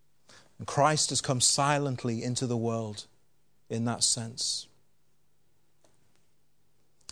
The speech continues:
They've seen his star in the east.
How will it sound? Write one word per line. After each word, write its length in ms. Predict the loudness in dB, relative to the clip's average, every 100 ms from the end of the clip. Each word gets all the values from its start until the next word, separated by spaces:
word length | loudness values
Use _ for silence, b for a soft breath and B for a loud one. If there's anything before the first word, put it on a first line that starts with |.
| B B B B _ _ _ _ _ 4
They've 160 | 6
seen 320 | 6 4 4
his 180 | 4 4
star 560 | 2 2 2 2 0 -2
in 160 | -4 -2
the 200 | -2 -2
east. 460 | -2 0 0 -4